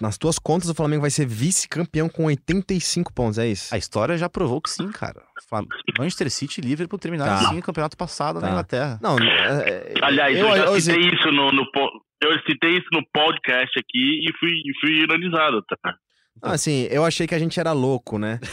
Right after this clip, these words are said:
Speaker 1: Mas o Henrique Totti
Speaker 3: <laughs> Né,
Speaker 1: supera
Speaker 3: então.
Speaker 1: qualquer um, Felipe.
Speaker 3: Eu fiquei com vergonha dos meus palpites. Quando falou dez pontos pro Flamengo, eu falei, "Meu Deus, por que que só isso?" E aí, mesmo assim, o Flamengo continua campeão, né?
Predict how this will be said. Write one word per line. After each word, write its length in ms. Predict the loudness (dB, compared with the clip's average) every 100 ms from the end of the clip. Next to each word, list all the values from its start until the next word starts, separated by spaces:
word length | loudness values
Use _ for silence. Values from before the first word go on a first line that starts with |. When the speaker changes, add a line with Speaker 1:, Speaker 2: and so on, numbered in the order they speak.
| -8 -6 -4
Speaker 1:
Mas 240 | -2 0 0
o 60 |
Henrique 260 | 0 -2 -4 -2
Totti 200 | 0 2
Speaker 3:
<laughs> 40 |
Né, 80 | 2
Speaker 1:
supera 320 | 2 2 2
Speaker 3:
então. 100 | 2
Speaker 1:
qualquer 300 | 0 0 0
um, 340 | 2 2 2 0
Felipe. 440 | -2 -4 -4 -8 -8 _ _ -4
Speaker 3:
Eu 100 | -2 0
fiquei 180 | 0
com 160 | 0 2
vergonha 380 | 2 4 4 2
dos 160 | 2
meus 180 | 0 0
palpites. 400 | 0 -2 -2 -4 -4 -2
Quando 200 | 0 0
falou 240 | 0 0 2
dez 220 | 0 0 0
pontos 180 | -2 -2
pro 100 | -2
Flamengo, 180 | 0 0
eu 40 |
falei, 160 | 0 -2 0
"Meu 160 | -2 -2 0
Deus, 200 | 0 0 0
por 120 | -2
que 100 | -2
que 80 | -4 0
só 80 | 2
isso?" 320 | 2 0 -6 _ _ _ _ _ _ -2
E 100 | 0
aí, 100 | 4 4
mesmo 180 | 4
assim, 220 | 2 2 0
o 40 |
Flamengo 280 | 2 0 0
continua 340 | 0 2 2
campeão, 460 | 2 2 4 4 4
né? 160 | 2